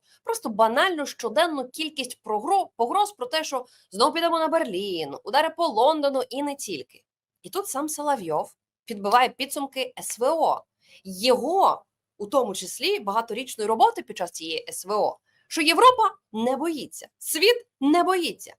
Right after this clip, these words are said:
ніхто не сприймає Росію всерйоз. А й дійсно,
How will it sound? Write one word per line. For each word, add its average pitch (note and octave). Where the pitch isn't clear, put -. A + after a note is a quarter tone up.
ніхто D#4+
не A#3+
сприймає B3+
Росію B3+
всерйоз. D#4
А C4
й B3
дійсно, G#3